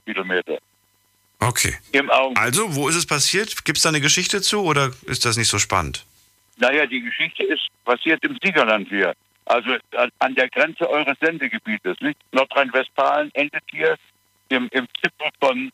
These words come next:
Speaker 1: äh, Nordrhein-Westfalen und Hessen.
Speaker 2: Magst du es mir erzählen oder doch nicht? Also musst nicht.
Speaker 1: Äh, noch
Speaker 2: Ich hab
Speaker 1: mal
Speaker 2: das
Speaker 1: bitte.
Speaker 2: Gefühl, du willst dir nicht erzählen. Aber musst du nicht erzählen. Dann können wir
Speaker 1: Ach,
Speaker 2: gerne über
Speaker 1: was?
Speaker 2: was anderes reden.
Speaker 1: Nein, natürlich. Ist doch überhaupt kein Problem. Nee,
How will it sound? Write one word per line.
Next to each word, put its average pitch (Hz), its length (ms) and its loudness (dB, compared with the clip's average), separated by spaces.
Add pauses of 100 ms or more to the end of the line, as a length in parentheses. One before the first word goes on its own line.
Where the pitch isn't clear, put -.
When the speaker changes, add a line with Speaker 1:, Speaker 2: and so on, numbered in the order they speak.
Speaker 1:
äh, 120 180 4
Nordrhein-Westfalen 139 960 0
und 127 200 -6
Hessen. 135 360 -2 (320)
Speaker 2:
Magst 143 240 4
du - 20 2
es 196 80 2
mir 185 100 2
erzählen 160 400 4
oder 117 160 2
doch 104 220 -4
nicht? - 240 -8 (540)
Also 120 160 0
musst 208 260 2
nicht. 98 240 -2
Speaker 1:
Äh, 123 180 2
noch - 20 -12
Speaker 2:
Ich 131 80 -4
hab 147 120 -4
Speaker 1:
mal 185 80 0
Speaker 2:
das 147 120 4
Speaker 1:
bitte. 156 100 0
Speaker 2:
Gefühl, 156 220 0
du 135 340 -4
willst 170 200 2
dir 139 60 2
nicht 113 140 2
erzählen. 95 320 2
Aber 135 100 2
musst 233 160 4
du - 60 2
nicht 95 160 0
erzählen. - 400 -2
Dann 127 160 0
können 165 120 2
wir 165 60 4
Speaker 1:
Ach, - 40 0
Speaker 2:
gerne 165 160 0
über 135 100 0
Speaker 1:
was? 127 80 2
Speaker 2:
was 143 80 0
anderes 143 340 0
reden. - 60 -4
Speaker 1:
Nein, 156 320 2
natürlich. 147 760 0 (180)
Ist 131 140 -12
doch 143 80 0
überhaupt 135 300 0
kein 143 180 0
Problem. 151 540 0 (260)
Nee, 180 300 0